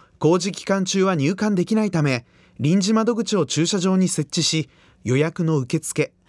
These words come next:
予約資料の貸し出し、返却を行っています。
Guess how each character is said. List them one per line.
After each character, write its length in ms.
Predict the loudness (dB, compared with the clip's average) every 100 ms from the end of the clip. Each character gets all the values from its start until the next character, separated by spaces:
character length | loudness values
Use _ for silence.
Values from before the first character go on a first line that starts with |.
| -20 -20 _
予 120 | 0
約 220 | 0 0 -2
資 160 | -2
料 180 | 0 0
の 100 | 0
貸 200 | -2 -4
し 60 | -2
出 100 | -2
し、 260 | -2 -4 -4
返 180 | -2 -2
却 280 | -2 0
を 120 | 0 0
行 120 | -2
っ 120 | -2
て 140 | -2
い 60 | -2
ま 120 | -2
す。 260 | -4 -6